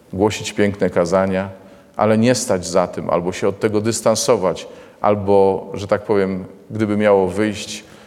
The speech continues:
że żyjemy inaczej niż to, co mówimy. Więc wiarygodność.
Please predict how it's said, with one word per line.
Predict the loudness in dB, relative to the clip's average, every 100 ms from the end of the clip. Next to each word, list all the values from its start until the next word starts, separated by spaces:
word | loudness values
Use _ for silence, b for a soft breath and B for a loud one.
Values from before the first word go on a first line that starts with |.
| B
że | -2 0 2 0
żyjemy | 2 2 4 2
inaczej | 2 2 2 0 -4 -4 -8 B B B B -10
niż | -4 -4 -4 -6 -10 -20 -20 -18 -2
to, | 0
co | 2 0
mówimy. | 0 -4 -6 -8 -12 -20 -20 B B B -6
Więc | -4 0
wiarygodność. | 2 2 2 2 0 -6 -10 -16